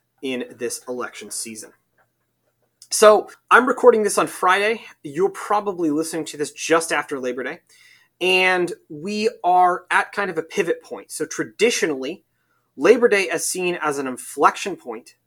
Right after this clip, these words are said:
in most presidential election cycles. It's the point at which we move from sort of the doldrums of summer into the high gear of fall. It is traditionally the point at which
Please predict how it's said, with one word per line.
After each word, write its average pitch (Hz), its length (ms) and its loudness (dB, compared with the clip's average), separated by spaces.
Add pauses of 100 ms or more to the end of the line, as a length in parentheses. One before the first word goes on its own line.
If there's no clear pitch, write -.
(640)
in 151 500 4 (240)
most 147 680 0 (220)
presidential 147 600 -2
election 131 320 -6
cycles. - 560 -10
It's - 180 -10
the - 140 -8 (100)
point 240 420 -2
at 160 200 -4
which - 260 0 (320)
we 135 80 -10
move 185 240 2
from 160 220 -2
sort 139 160 -4
of 123 40 -10
the 127 60 -12
doldrums 165 600 0 (100)
of 139 160 -6
summer 180 380 0
into 143 220 -6
the 143 80 -6
high 151 320 0
gear 123 260 -8
of 110 120 -14
fall. 175 540 -4 (460)
It 175 100 0
is 175 100 -2
traditionally 214 720 0
the 214 80 -4
point 233 500 -4
at 156 200 -4
which 156 340 0